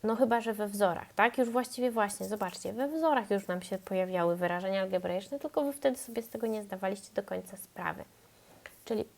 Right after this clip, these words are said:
oprócz liczb i znaków występują jeszcze litery i to są te wyrażenia algebraiczne. Tutaj mamy pełno przykładów. Z takimi wyrażeniami właśnie spotykaliśmy się już, bo o, to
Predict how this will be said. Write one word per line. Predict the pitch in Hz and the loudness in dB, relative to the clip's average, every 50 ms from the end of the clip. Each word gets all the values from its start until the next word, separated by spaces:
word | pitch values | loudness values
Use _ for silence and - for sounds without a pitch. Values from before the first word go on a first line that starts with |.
| _ _ | _ _
oprócz | - 254 277 277 - - - 175 160 - - - - - - _ _ _ _ _ _ _ _ - | -4 -4 -4 -4 -4 -2 -2 -2 -2 -2 -6 -12 -18 -20 -20 _ _ _ _ _ _ _ _ 0
liczb | 214 226 247 262 262 254 - - - - | 0 2 2 2 0 -2 -4 -10 -12 -12
i | 196 | -10
znaków | 196 - 196 185 180 175 175 - - 247 269 277 - - - - _ _ _ - | -6 -4 -4 -4 -4 -4 -8 -6 -2 -2 -2 -2 -4 -10 -20 -20 _ _ _ -10
występują | - 240 - - 285 277 277 285 285 285 294 285 | -10 -10 -4 -2 -2 -2 -2 -2 -2 0 0 0
jeszcze | 269 262 247 - - - 240 233 - | 0 -2 -4 -6 -10 -14 -14 -8 -4
litery | 240 233 226 226 - 202 180 175 175 180 - | -4 -4 -2 -4 -6 -8 -6 -6 -8 -10 -12
i | 208 | -8
to | - - 320 | -4 -4 -4
są | 311 - 320 294 | -4 -4 -6 -4
te | - 269 247 | -2 -2 -2
wyrażenia | 233 233 220 214 208 214 233 240 240 233 | -2 -2 -2 -2 -2 -2 -2 -2 -2 -4
algebraiczne. | - 202 196 196 202 202 190 185 180 180 180 180 - - - - - - - - - - - - - _ _ _ | -4 -4 -4 -2 -2 -2 -2 -2 -4 -6 -6 -8 -10 -10 -12 -14 -14 -14 -16 -20 -20 -20 -20 -20 -20 _ _ _
Tutaj | - 311 302 302 - 269 262 269 269 269 - - - - _ | 0 0 0 0 -2 -4 -6 -6 -6 -6 -10 -18 -20 -10 _
mamy | 285 277 277 285 277 | -2 2 2 2 2
pełno | 277 277 - 269 277 269 262 262 262 254 | 2 0 -4 -4 -2 0 0 0 0 -2
przykładów. | - - - - - - 233 226 208 - 196 196 | -4 -6 -8 -6 -2 0 0 0 0 -2 -6 -6
Z | - | -6
takimi | - 247 - - 269 277 | -8 -6 -2 0 0 0
wyrażeniami | 285 285 294 294 302 294 302 294 294 294 294 294 294 | 2 2 2 0 0 0 -2 -2 -2 -2 -2 -2 -4
właśnie | 302 294 - - 302 285 | -6 -6 -8 -8 -10 -12
spotykaliśmy | - - - - 302 - 311 - - 311 294 285 262 240 - - 208 202 | -12 -8 -8 -6 -4 -4 -6 -4 0 0 2 2 2 0 -2 -6 -8 -6
się | - - 202 | -6 -4 -2
już, | 190 185 180 180 - - - - - - - _ - | 0 0 0 -2 -6 -12 -20 -20 -20 -20 -16 _ -4
bo | 254 254 269 262 262 262 254 254 254 254 254 254 254 254 262 262 - - _ _ _ _ - | 2 4 6 6 8 8 8 8 6 6 6 6 6 6 4 2 0 -8 _ _ _ _ 6
o, | 202 196 185 180 180 - - - _ _ _ _ _ _ _ _ _ | 8 8 8 6 2 -2 -8 -20 _ _ _ _ _ _ _ _ _
to | - 240 202 185 170 170 | 4 6 8 8 6 4